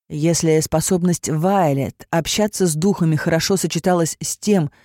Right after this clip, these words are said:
чего публика привыкла ждать от медиума, дар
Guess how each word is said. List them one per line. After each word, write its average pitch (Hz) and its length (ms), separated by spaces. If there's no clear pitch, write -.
чего 185 280
публика 185 500
привыкла 175 540
ждать 170 400
от 156 200
медиума, 165 840
дар 156 400